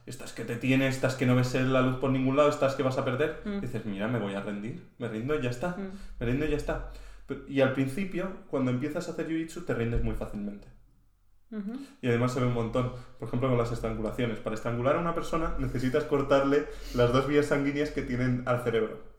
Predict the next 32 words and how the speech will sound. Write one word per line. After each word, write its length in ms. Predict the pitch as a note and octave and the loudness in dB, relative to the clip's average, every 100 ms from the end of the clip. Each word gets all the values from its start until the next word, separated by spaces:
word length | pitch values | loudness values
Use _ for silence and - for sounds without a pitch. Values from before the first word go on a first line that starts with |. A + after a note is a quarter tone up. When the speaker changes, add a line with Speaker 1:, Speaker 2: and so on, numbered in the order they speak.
| - - | -12 -4
Speaker 1:
Una 160 | D3 | -2
y 60 | A2+ | -2
dos. 260 | - - - - - - - - - - | -4 -10 -14 -16 -16 -16 -16 -16 -18 -8
Pero 160 | - B2 | 0 2
con 120 | B2 | 2
que 60 | B2 | 0
te 140 | - | 0
corten 320 | F3 F3+ G#3 G#3+ | 2 4 4 4
una, 360 | F#3+ G3+ - - | 2 0 -6 -8
si 140 | - | 0
no 120 | B2+ | 0
tienes, 580 | B2+ D#3 D#3+ D#3 - - - - - - | 2 2 0 -2 -8 -16 -18 -20 -20 -6
eh, 680 | C3+ C3 C3 B2+ B2+ B2+ B2 | -2 0 0 0 -2 -2 -2
eso 360 | B2+ D3+ C#3 | -2 2 2
desarrollado 840 | B2+ B2 C3 A#2+ A#2+ C#3 C#3 A2+ A2+ | 2 2 2 2 4 2 2 0 -2
psicológicamente 840 | - G#2+ A#2 C3+ B2+ C#3 C3+ A2+ | -6 0 0 2 0 0 -2 -6
y 100 | A2 | -6
físicamente, 580 | B2+ B2 C3 C3+ C#3 - - - - - - - - - - - | -4 -2 -2 -2 -4 -8 -10 -14 -14 -14 -14 -14 -16 -20 -20 -4
te 100 | - | 0
rindes 260 | A2+ A2 A2+ | 2 2 0
muy 80 | A2+ | -2
fácilmente. 500 | A2 A2 A2+ C#3 - - - - - - - | -4 -4 -2 -2 -4 -10 -14 -16 -18 -20 -8
Pero 160 | - B2+ | -2 2
conforme 520 | B2 B2+ B2 B2+ A#2 | 2 2 2 4 2
vas 260 | A2+ C3+ G3 | 2 0 0
haciendo, 380 | F#3 G3 F#3+ F3 | -4 -4 -2 -2
descubres 460 | D3 D#3 D#3 F3 | -4 -2 -2 -4
que 120 | - B2 | -2 -2
aunque 220 | A#2 A2+ | -2 -2
te 100 | A2+ | -2
corten 320 | - - G2 | -2 0 0
una, 300 | G2+ - - | 2 2 2